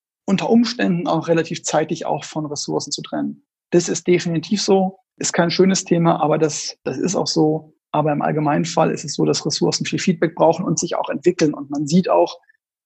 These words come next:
wie sich Übersetzungsdienstleistungen über Jahre, und wir reden wirklich von Jahren, Zeitraum zwei, drei, vier Jahre, die Qualität auch wirklich besser wird,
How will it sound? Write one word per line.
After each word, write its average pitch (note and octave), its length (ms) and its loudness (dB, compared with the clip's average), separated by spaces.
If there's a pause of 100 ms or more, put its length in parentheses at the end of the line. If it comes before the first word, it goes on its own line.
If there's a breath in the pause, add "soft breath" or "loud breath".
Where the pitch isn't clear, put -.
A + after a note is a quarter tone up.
wie D#3 180 2
sich D#3 220 0
Übersetzungsdienstleistungen D#3+ 1200 0
über C#3+ 140 0
Jahre, E3 760 0
und C#3+ 120 -10
wir D3+ 100 -4
reden F3 200 4
wirklich F#3 240 2
von D#3 180 -4
Jahren, D#3 600 0 (440)
Zeitraum E3 420 -2
zwei, E3 320 0
drei, E3 200 -2
vier D#3+ 300 -2
Jahre, D#3+ 640 0 (120)
die D3 100 -4
Qualität D#3 480 -4
auch D#3+ 140 -8
wirklich D#3+ 560 -2 (440)
besser E3+ 340 2
wird, D#3 400 0